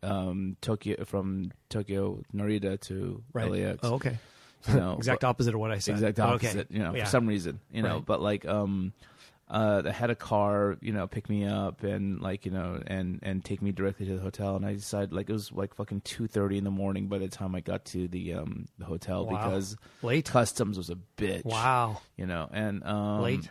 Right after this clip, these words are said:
Speaker 2: Yeah, yeah.
Speaker 1: yeah, super late. I, I'm glad I hired a car and
Speaker 2: Yeah.
Speaker 1: fucking, I, um,
Speaker 2: Not that expensive, relatively, right?
Speaker 1: it was, like, sixty bucks.
Speaker 2: Yeah.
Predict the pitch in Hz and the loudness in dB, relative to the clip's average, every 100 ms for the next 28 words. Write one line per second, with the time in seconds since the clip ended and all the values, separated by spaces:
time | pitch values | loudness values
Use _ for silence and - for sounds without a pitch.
0 | - 120 123 123 135 95 95 110 117 110 | -4 0 2 2 2 0 -2 -2 0 2
1 | 101 92 98 107 - 110 117 113 110 104 | 2 0 0 0 0 0 2 4 2 2
2 | 101 90 - 98 - 104 - - 98 - | 2 0 -2 -2 -2 -6 -8 -4 0 0
3 | 104 101 101 101 104 101 92 - 98 98 | 0 -2 -2 0 0 -2 -4 -6 -4 -2
4 | 95 95 95 90 95 131 117 - 113 - | 0 0 0 0 2 2 0 -4 -4 -2
5 | 110 120 127 123 110 107 110 110 113 214 | 0 2 2 2 -2 -4 -4 -2 0 2
6 | 226 - - - 104 76 60 - 131 107 | 2 0 -2 -4 -2 -2 -4 -4 -2 -2